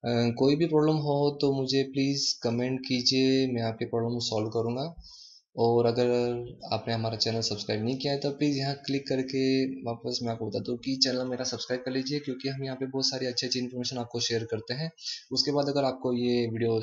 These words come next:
अच्छा लगे तो प्लीज like button पर click कर कीजिए। और, अ, ये वीडियो आपको अच्छा लगा है तो आपने दोस्तों को भी आप share कीजिए, ये, अ, share कीजिए अपने दोस्तों को,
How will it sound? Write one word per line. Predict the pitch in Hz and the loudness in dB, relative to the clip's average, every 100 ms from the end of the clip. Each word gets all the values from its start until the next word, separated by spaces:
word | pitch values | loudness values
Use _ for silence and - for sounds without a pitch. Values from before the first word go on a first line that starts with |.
| - - _ - | -2 -16 _ -8
अच्छा | 113 139 | -2 0
लगे | 131 131 | 2 0
तो | 139 135 | 0 -2
प्लीज | - 151 170 165 - 120 | -2 0 0 0 0 2
like | 113 113 | 2 2
button | 120 123 123 123 | 0 0 -2 -4
पर | - 127 127 123 | -4 -4 -4 -4
click | 131 131 131 | -2 0 0
कर | 123 | 0
कीजिए। | 120 - - 123 120 127 139 143 - - - - - - - _ - | 0 -4 -4 -2 -2 -4 -6 -8 -12 -12 -12 -14 -16 -18 -20 _ -2
और, | 127 131 131 | 0 4 4
अ, | 135 131 131 | 6 6 6
ये | 127 143 | 4 4
वीडियो | 151 147 | 6 4
आपको | 147 151 147 143 - - 117 | 6 4 6 2 -4 -6 2
अच्छा | 135 | 2
लगा | 127 123 | 4 4
है | 123 | 4
तो | 120 | 6
आपने | 120 113 123 123 | 6 6 4 4
दोस्तों | 120 117 - 131 | 4 4 2 0
को | 127 | 4
भी | 135 | 6
आप | 135 135 | 6 4
share | - 131 131 131 | 4 6 6 4
कीजिए, | 131 131 127 131 | 4 2 4 4
ये, | 123 123 123 123 | 4 2 2 0
अ, | - 117 113 | -2 -2 0
share | - 123 | 2 2
कीजिए | 123 127 127 | 2 2 0
अपने | 127 | 0
दोस्तों | 120 120 - 123 | 0 -2 -2 -4
को, | 127 | -2